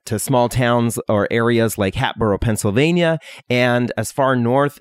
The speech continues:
into the big, one of the biggest cities in the country, New York City. So that's what we're gonna be covering on today's Queer Money podcast. Here at Queer Money, we want to help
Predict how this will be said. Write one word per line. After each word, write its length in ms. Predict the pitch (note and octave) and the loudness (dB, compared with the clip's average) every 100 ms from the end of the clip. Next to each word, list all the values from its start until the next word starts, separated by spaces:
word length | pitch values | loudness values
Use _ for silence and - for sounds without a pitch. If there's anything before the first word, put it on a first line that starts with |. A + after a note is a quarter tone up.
| - | -6
into 280 | A#2 B2+ | -6 -4
the 100 | A2 | -4
big, 240 | G2+ C#3+ C#3+ | -2 -2 -2
one 140 | - B2+ | -2 0
of 60 | |
the 60 | A#2 | 2
biggest 320 | A#2+ F3 D#3+ | 0 0 0
cities 240 | F3 D#3 C#3+ | 0 0 2
in 60 | |
the 80 | D3 | 0
country, 420 | C#3 C#3+ C3+ D3 | 0 0 0 0
New 160 | A#2 B2 | 2 2
York 220 | A#2+ A2+ | 2 0
City. 420 | - A2 F2+ F#2 - - - | -2 -2 -2 -6 -10 -20 -20
So 160 | - C3+ | -2 0
that's 220 | C#3+ G3+ | 2 2
what 120 | A3 | 2
we're 100 | F3 | 2
gonna 120 | F#3+ E3+ | 0 0
be 120 | C#3+ | -2
covering 520 | - C3 B2+ B2+ B2 - | 0 0 0 0 -2 -2
on 180 | G#2+ G#2+ | -2 -2
today's 380 | G2+ G#2 G#2 | -2 0 0
Queer 220 | - A#2 G2 | -2 -2 0
Money 180 | F#2+ | 0
podcast. 720 | F2+ G#2+ G2 - - - - - _ _ - - _ - | -2 -6 -6 -6 -8 -10 -16 -20 _ _ -20 -20 _ -6
Here 280 | F3 A#3 | 2 2
at 80 | B3+ | 2
Queer 180 | - F3 | 0 -2
Money, 380 | D3 A#2+ A#2 A#2+ - | 0 0 0 -2 -4
we 360 | G#2+ A#2 B2 - | -2 0 0 -2
want 380 | A#2 C3 F3+ G#3 | -2 -2 -2 -2
to 80 | G#3 | -4
help 320 | C#3 B2+ | -2 -2